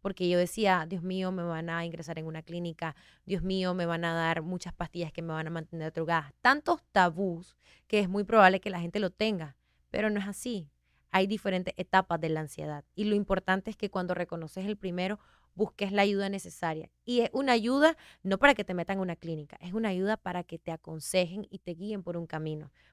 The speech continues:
Porque al final el psicólogo eso es lo que hace, acompañarte en tu proceso, pero el de la decisión, al final de cuentas, sos vos y la red de apoyo que te abre tus ojos. Entonces es importante apoyarte en la gente que realmente te quiere, realmente que vos sabés que contás con ella, con tan solo agarrar el celular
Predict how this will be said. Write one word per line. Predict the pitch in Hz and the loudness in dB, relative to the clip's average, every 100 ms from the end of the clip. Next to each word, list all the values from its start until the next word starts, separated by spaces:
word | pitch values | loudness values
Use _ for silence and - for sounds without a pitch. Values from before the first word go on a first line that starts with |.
| - | -10
Porque | 190 | -6
al | 190 | -2
final | 190 185 | 0 0
el | |
psicólogo | 196 - 180 185 | -2 -2 0 0
eso | 175 | -4
es | 180 | -8
lo | 175 | -8
que | 160 | -8
hace, | 156 - _ | -10 -12 _
acompañarte | 185 - 190 185 180 196 208 | -10 -8 -6 -4 -2 -4 -4
en | 240 | -8
tu | 208 196 | -12 -12
proceso, | 175 - 185 226 | -10 -4 -4 -4
pero | 214 190 | -4 -2
el | |
de | 175 | -2
la | 175 | -2
decisión, | 170 170 165 - 208 220 | -2 -2 -8 -8 -6 -6
al | - 196 | -6 -8
final | 170 170 | -8 -8
de | 165 | -6
cuentas, | - 165 170 | -6 -6 -8
sos | 180 175 | -10 -2
vos | 247 311 _ _ - | -2 -2 _ _ -6
y | 214 | 2
la | 196 180 | 4 4
red | 185 202 - _ | 2 2 0 _
de | 151 | -4
apoyo | 156 - 170 180 | -4 0 0 0
que | 185 202 | -2 -2
te | - 196 | 2 8
abre | 214 247 233 165 135 _ _ _ _ | 8 8 4 0 -4 _ _ _ _
tus | 190 170 - | -6 -2 2
ojos. | 165 147 | 2 2
Entonces | 151 185 220 | -8 -2 -2
es | |
importante | 247 226 - 202 202 262 | 0 -2 0 0 2 0
apoyarte | 233 196 175 180 240 | 0 0 -2 -2 -4
en | |
la | 196 | -2
gente | 165 175 214 | -4 -6 -8
que | - 196 | -10 -8
realmente | 180 180 190 220 | -6 -8 -8 -10
te | - 175 | -10 -14
quiere, | _ 175 170 160 | _ -4 -2 -2
realmente | 156 170 185 185 220 | -6 -8 -8 -8 -6
que | 202 | -4
vos | 180 180 | -4 -2
sabés | 175 175 175 | 0 0 -2
que | - 202 | -8 -8
contás | 170 156 - 160 | -6 -4 -2 -2
con | - 196 | -2 -2
ella, | 175 202 | -2 -2
con | - 175 | -4 -6
tan | 160 156 | -6 -6
solo | 170 | -2
agarrar | 185 185 180 | 0 2 2
el | 190 | 0
celular | 190 165 165 | -4 -2 -4